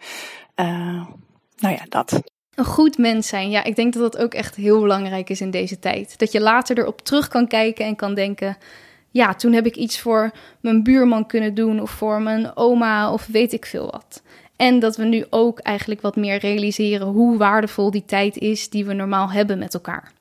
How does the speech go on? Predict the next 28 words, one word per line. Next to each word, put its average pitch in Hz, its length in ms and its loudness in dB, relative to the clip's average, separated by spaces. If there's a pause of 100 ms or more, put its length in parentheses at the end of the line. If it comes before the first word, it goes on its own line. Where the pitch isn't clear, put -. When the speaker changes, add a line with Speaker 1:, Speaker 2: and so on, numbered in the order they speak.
(160)
Speaker 2:
Oké, 202 440 -2
dan 180 340 0
de 208 140 -2
geweldige 247 600 2
kunstenares 226 760 0
Raquel 220 480 0
van 208 180 -4
Haver. 196 520 -6 (260)
Het 247 180 -4
fragment 269 460 2
is 262 140 -10
iets 302 240 -4
minder 269 220 4
goed 254 220 -2
te 226 80 -6
horen, 240 340 0
maar 226 140 0
ze 226 120 -4
zegt 208 260 -6
hele 226 260 4
mooie 233 280 4
dingen, 214 320 -2
dus 196 180 -6
luister 214 420 -2
daar 190 180 -6
zeker 240 480 0
even 202 220 -4
doorheen. 190 440 -10